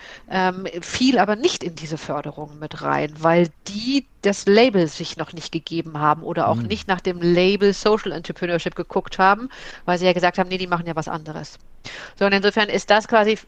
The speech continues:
Speaker 1: eventuell kann das eben eine Brücke sein, dass man sich überlegt, "Okay, ähm, was will ich eigentlich? Wie will ich eigentlich auch mich nach außen verkaufen,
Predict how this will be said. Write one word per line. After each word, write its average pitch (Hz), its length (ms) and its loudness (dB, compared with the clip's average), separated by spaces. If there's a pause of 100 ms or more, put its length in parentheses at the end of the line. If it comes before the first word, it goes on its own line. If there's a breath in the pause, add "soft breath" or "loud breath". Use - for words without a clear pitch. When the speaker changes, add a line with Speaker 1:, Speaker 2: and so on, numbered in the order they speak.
(200)
Speaker 1:
eventuell 202 540 4
kann 202 240 0
das 202 120 0
eben 185 180 -8
eine 175 180 -6
Brücke 262 360 0
sein, 226 280 -2
dass 202 160 -8
man 185 120 -6
sich 180 280 -10
überlegt, 185 440 0
"Okay, 226 400 -2 (440 loud breath)
ähm, 180 320 -2
was 180 180 0
will 208 140 6
ich 247 160 0
eigentlich? 208 340 -2
Wie 180 140 -10
will 190 100 0
ich 196 140 -4
eigentlich 185 320 -6
auch - 180 -4
mich 180 180 -12
nach 175 220 -6
außen 180 360 2
verkaufen, 220 720 0